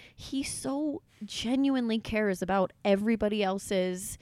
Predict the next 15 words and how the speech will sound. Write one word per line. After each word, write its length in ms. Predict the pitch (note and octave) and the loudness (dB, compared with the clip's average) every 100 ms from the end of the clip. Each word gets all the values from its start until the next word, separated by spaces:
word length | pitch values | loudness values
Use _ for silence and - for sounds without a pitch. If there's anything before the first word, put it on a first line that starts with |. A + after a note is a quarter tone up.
| - _ _ | -18 _ _
sexual 640 | - - G#3 - - A3+ G#3 | -12 -6 -4 -4 -6 -4 -4
needs 540 | F#3+ F#3+ A#3 C#4 B3+ | -4 -2 -2 -2 -4
and 120 | G#3+ G3 | -4 -4
desires 680 | F#3 E3+ G3+ A3 F#3+ E3+ | -6 -4 -2 -2 -2 -4
that 240 | - F#3 - | -2 -2 -2
often, 640 | F3+ G3+ A3 G3+ F3+ F#3 - - - _ _ _ _ | -2 -2 -4 -4 -4 -4 -10 -20 -20 _ _ _ _
I, 80 | A3+ - | -6 -2
I 100 | B3+ | 0
mean, 160 | B3+ A3+ | 0 -2
it 100 | A3+ | 0
almost 300 | A#3+ C#4+ - | 0 0 0
becomes, 920 | A3 - - C#4+ B3+ E3 E3 F3 - _ - | -2 -2 0 2 2 0 -8 -12 -14 _ -6
it 100 | A3+ | -2
almost 340 | C#4 C#4 - - | -2 -2 -4 0
is 420 | B3 G#3 F3 | 2 2 0